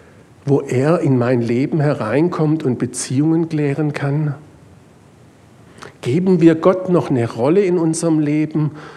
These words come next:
und rechnen wir mit seinen Möglichkeiten? Um das tatsächlich zu tun, brauchen wir natürlich den Moment, einzuwilligen in unsere Ohnmacht.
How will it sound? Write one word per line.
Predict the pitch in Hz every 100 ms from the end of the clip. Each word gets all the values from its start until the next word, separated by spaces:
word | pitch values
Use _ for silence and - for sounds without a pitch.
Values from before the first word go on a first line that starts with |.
| -
und | 135
rechnen | 123 120 123 165 143
wir | 135 135
mit | 131
seinen | - 127 117 120 117
Möglichkeiten? | 110 123 123 156 - - 147 147 160 147 139 - - - - - - - - - - - - - - - - - - - - - - - - - - - - - - - - - - - - - - - - - - - -
Um | 147 120
das | 151 175
tatsächlich | - 160 165 - 160 156 131
zu | - 131
tun, | - 147 151 180 170
brauchen | - 127 127
wir | 127
natürlich | 127 117 - 143 185 -
den | - 151
Moment, | 139 127 120 123 135 - - - - - -
einzuwilligen | 113 120 131 - 127 127 120 127 123
in | 127 127
unsere | 127 110 131 -
Ohnmacht. | 110 120 110 95 - - -